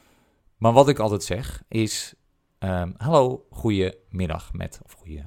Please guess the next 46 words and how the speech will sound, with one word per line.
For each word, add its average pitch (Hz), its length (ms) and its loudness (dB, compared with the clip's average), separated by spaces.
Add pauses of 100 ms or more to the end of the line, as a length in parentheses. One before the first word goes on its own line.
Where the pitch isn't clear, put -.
(120)
ochtend - 360 -10
met - 360 -10
Peter 127 260 2
Heuvelman 107 540 -2 (520)
van 127 440 0
Frisse - 360 -10
Wind 82 160 -8
Consultancy." 98 680 -2
In 80 160 -12
dit 80 120 -10
geval 80 340 -10
mijn, 78 240 -10
eh, 80 160 -12 (100)
laatste 87 380 -8
bedrijf 95 360 -6
wat 101 160 -10
ik, - 200 -10
eh, 82 240 -8 (220)
had. - 320 -8 (1000)
"Met - 120 -4
Peter 151 240 4
Heuvelman 135 300 0
van 120 100 -12
Frisse 120 520 -2
Consultancy, 117 500 -4
is 113 300 -2
Hans 120 260 -2
er 87 120 -4
ook?" - 240 -14 (640)
Nou, - 160 -10 (140)
de 92 80 -10
kans 85 240 -6
is 82 100 -8
groot 85 300 -4
bij 80 120 -6
een 78 60 -6
bedrijf 78 280 -8
van - 120 -12
honderd 78 220 -8
man 78 220 -8
dat 73 160 -10
er 76 60 -10
nog 107 160 -2
een 117 60 -2
Hans 92 240 -4
is. 90 260 -6